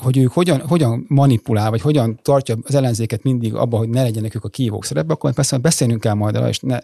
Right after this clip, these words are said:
ehhez rövid a mostani műsor, abba, hogy milyen fajta propagandagépészetet építette erre ki. De a, inkább az, hogy, hogy ő,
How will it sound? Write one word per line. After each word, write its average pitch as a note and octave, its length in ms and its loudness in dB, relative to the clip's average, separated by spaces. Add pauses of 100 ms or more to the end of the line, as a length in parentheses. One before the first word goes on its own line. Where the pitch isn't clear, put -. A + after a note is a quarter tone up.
(160)
ehhez A2+ 220 -4
rövid C3+ 220 2
a A2+ 40 -2
mostani A2+ 280 -4
műsor, B2+ 260 -2
abba, A#2+ 180 0
hogy A#2+ 140 2 (300)
milyen B2 280 4
fajta G#2 260 0
propagandagépészetet G#2+ 1000 0
építette G#2+ 500 -2
erre G2+ 200 -2
ki. E3+ 220 -4 (500)
De C3 140 2
a, - 460 -2
inkább A3 360 2
az, E3+ 180 2
hogy, C#3+ 140 2 (260)
hogy - 260 -2 (140)
ő, F#3+ 340 4